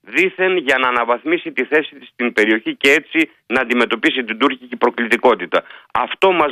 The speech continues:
βάζει όλο και πιο βαθιά, μας χώνει πιο βαθιά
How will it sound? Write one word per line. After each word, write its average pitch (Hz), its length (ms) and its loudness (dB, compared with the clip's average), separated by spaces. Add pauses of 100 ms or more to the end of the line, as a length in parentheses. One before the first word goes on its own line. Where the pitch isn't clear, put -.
βάζει 180 360 2 (340)
όλο 165 400 2
και 120 160 -2
πιο 113 300 -2
βαθιά, 139 600 0 (240)
μας 117 320 -4
χώνει 143 300 0
πιο - 240 0
βαθιά 139 520 0